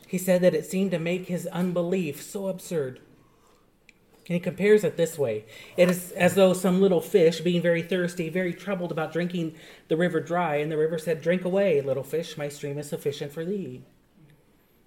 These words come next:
Or a man who's way up on a mountain, saying to himself, "I fear I shall exhaust all the exhaust-, oxygen in the atmosphere."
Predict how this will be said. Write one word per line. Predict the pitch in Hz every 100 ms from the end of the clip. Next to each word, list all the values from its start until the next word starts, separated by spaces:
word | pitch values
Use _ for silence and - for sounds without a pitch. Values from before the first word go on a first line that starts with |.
| _ _ _ -
Or | 190
a | 175
man | 185 190 175
who's | 160 180 180
way | 147 139
up | 143
on | 151
a | 151
mountain, | 165 165 143 135 123 - _ _ _ _ _
saying | - 165 165
to | 143
himself, | 143 131 143 131 - - - _ _ 151
"I | 190
fear | 196 202 196 160
I | 147
shall | - 175
exhaust | 160 143 160 170 - -
all | 170 170
the |
exhaust-, | 160 147 160 190 - 202
oxygen | 202 214 160 143 143
in | 160
the | 170
atmosphere." | 180 170 - 151 123